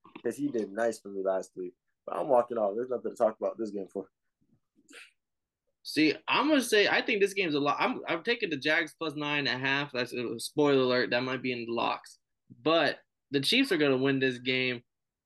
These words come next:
Speaker 2: If it turns into a shootout, they lose. It, Jags defense is not gonna be able to hold Chiefs to, like, less than twenty-four. Only issue, though, is we did just see the Titans run all over them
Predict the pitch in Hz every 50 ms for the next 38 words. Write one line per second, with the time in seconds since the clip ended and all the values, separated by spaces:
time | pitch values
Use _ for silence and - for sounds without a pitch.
0 | _ _ _ - 147 143 165 156 160 190 196 190 175 165 156 165 147 135 131 -
1 | - - 151 147 147 143 139 135 127 - 127 127 127 127 127 127 131 131 131 131
2 | 123 117 - - _ 117 123 120 - _ _ _ _ _ - - - - - _
3 | _ 139 139 131 156 143 147 170 165 147 123 123 139 151 147 143 151 135 131 -
4 | 127 117 123 131 135 127 127 - 123 120 117 120 117 113 113 110 - 127 123 120
5 | 117 - - - 123 120 110 - - 113 107 107 104 104 110 113 113 - - -
6 | 113 - - - 117 110 107 113 - - - 107 107 104 107 104 - - _ _
7 | _ _ _ _ _ _ _ _ _ _ _ _ _ _ _ _ _ _ _ _
8 | _ _ _ _ _ _ _ _ _ _ _ _ _ _ - - 185 214 208 196
9 | 175 156 147 180 202 208 - - 175 160 143 147 143 143 135 135 131 120 120 127
10 | 139 143 139 156 190 202 202 202 175 - - 170 160 143 131 120 - 156 151 143
11 | 139 131 127 123 110 113 123 131 143 143 139 135 131 131 127 127 139 151 143 147
12 | 151 147 151 151 151 151 156